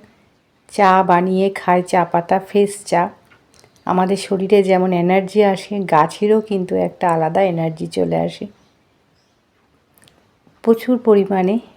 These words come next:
ট্যানিক অ্যাসিড থাকায় এই চা পাতা মাটিটাকে আমাদের অ্যাসিডিক করে দেয়। আর জবা গাছ মানেই কিন্তু অ্যাসিডিক মাটি ভীষণ পছন্দ।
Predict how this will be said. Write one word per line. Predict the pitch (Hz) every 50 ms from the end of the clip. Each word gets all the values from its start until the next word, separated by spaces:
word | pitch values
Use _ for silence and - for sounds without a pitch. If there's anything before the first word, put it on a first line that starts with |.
| _ _
ট্যানিক | - - 190 202 220 240 240 240
অ্যাসিড | 202 190 190 - 196 190 - _
থাকায় | - 170 165 - 170 180 214 254 262 _ _ _ _ _ _ _ _ _ _ _ _
এই | 196 185 180 180
চা | - - 170 160
পাতা | 156 - 165 165 165 - 190 214 247 - _ _ _ _ _ _ _ _ _ _ _ -
মাটিটাকে | 185 175 170 170 - 196 190 196 185 175 170 - 208 233 269 - - _ _
আমাদের | - 165 170 170 175 175
অ্যাসিডিক | 170 165 165 - - 220 214 - 196 196 -
করে | - 160 156 156
দেয়। | 151 165 170 175 - _ _ _ _ _ _ _ _ _ _ _ -
আর | 202 180 165
জবা | - 208 190 196 196 214 214 208
গাছ | 214 214 214 220 214 220 - - - -
মানেই | 180 170 170 180 180 196 208 202
কিন্তু | 202 - 208 202 208 214
অ্যাসিডিক | 208 180 175 180 - - 196 - 202 196 190
মাটি | 190 180 180 175 - 214
ভীষণ | 190 190 196 - - 233 226 233 220
পছন্দ। | - 156 165 165 - 175 165 165 165